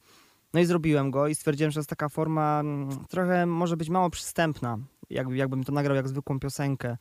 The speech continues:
Yy, gdzieś tam uważam, że siła jest tego, że ja stanąłem przed mikrofonem i zaśpiewałem to na raz faktycznie, nie? Jakby, że, że gdzieś tam ta jest ciągłość emocji i, i, i nawet jak trochę technicznie gdzieś tam, nie wiem, o-, gubię oddech czy coś, to patrząc na to,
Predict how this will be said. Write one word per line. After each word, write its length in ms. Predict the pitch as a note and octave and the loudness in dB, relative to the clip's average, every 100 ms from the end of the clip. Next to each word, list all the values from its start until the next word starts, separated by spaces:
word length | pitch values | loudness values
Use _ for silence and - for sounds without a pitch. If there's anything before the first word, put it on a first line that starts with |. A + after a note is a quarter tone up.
| - - - _ - | -12 -20 -20 _ -6
Yy, 520 | B2+ B2+ C3 B2+ A2+ G1+ | -2 0 -2 -2 -6 -6
gdzieś 200 | C#3+ C#3+ | -6 -2
tam 300 | D#3 D3 C3+ | 0 0 0
uważam, 300 | C3+ C#3+ C#3+ | -2 -2 -2
że 60 | |
siła 220 | C#3 D#3+ D3 | -2 2 2
jest 160 | D3 | 2
tego, 200 | E3+ D#3 | 0 2
że 100 | C#3+ | 2
ja 80 | D3+ | 0
stanąłem 300 | - D#3 D3+ | 0 -2 -2
przed 140 | D3 | -2
mikrofonem 520 | D3 D3 C#3+ D#3+ D#3 C#3 | -6 -6 -4 -2 0 -2
i 40 | |
zaśpiewałem 480 | C3+ C3+ C#3 D3+ C#3+ | -4 -6 2 2 2
to 100 | D3 | 0
na 100 | D3 | 2
raz 200 | D3 C3+ | 2 2
faktycznie, 540 | - - C3 - A#2 | -6 -6 -6 -6 -6
nie? 260 | B2 D#3 F3 | -2 -2 0
Jakby, 460 | C#3+ B2+ C3+ C3 - | -2 -2 -4 -4 -6
że, 300 | C3 C3 C3 B2+ - - - - | -4 -2 -2 -4 -16 -20 -20 -4
że 120 | B2+ | -2
gdzieś 140 | B2+ C#3 | -2 0
tam 160 | C#3 | 2
ta 120 | C3+ | 4
jest 200 | C3+ C3+ | 2 2
ciągłość 360 | - D#3 D3 C#3 | 2 4 4 0
emocji 880 | - D3 E3 - - D#3 D3+ D3 C#3+ | 2 2 2 0 -2 2 2 2 0
i, 440 | - C3+ C3+ C3+ B2 | -2 0 0 -2 -4
i, 140 | C3+ | -2
i 40 | C3+ | 0
nawet 200 | D3 C#3+ | 2 2
jak 100 | C3+ | -2
trochę 200 | C#3+ C#3+ | -2 0
technicznie 560 | D3 - D3+ - C#3 | 0 0 -2 0 -2
gdzieś 220 | B2 C3 | 0 -4
tam, 180 | - B2+ | -2 -2
nie 140 | C3 A#2+ | 0 -2
wiem, 200 | A#2+ A#2 | -2 -4
o-, 80 | |
gubię 360 | B2+ B2+ C3 C#3 | -6 -4 0 2
oddech 360 | C#3+ D3 C#3+ - | 2 2 -2 -2
czy 120 | D3 | -6
coś, 280 | - D3+ D3 | 0 0 0
to 120 | C#3+ | 0
patrząc 420 | D#3 D#3 D3+ C#3 | 0 0 -2 -2
na 140 | C#3+ | -2
to, 180 | D3 C#3 | 0 -2